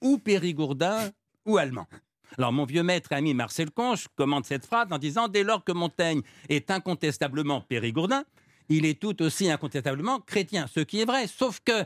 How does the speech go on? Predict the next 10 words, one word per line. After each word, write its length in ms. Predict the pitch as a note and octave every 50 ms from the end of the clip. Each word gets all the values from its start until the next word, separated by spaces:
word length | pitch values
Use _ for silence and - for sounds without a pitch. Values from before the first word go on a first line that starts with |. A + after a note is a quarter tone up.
| - _ _ _ _ _ _ _ _ _
une 120 | G3 G3 G3+
fois 200 | - A#3+ A#3+ A#3
qu'on, 200 | - A3+ A3 G3+ F3 E3+ -
celui 220 | - G3+ G3 A#3+
qui 140 | A3+ - G3+
se 100 | - -
dit « 300 | F#3+ E3+ G#3+ A3+ A3+ F#3+ D3
Je 140 | C3+ F#3
suis 180 | G3+ G3 - G#3+
chrétien 480 | - - G3+ E3+ - F#3+ F#3+ F3+ D#3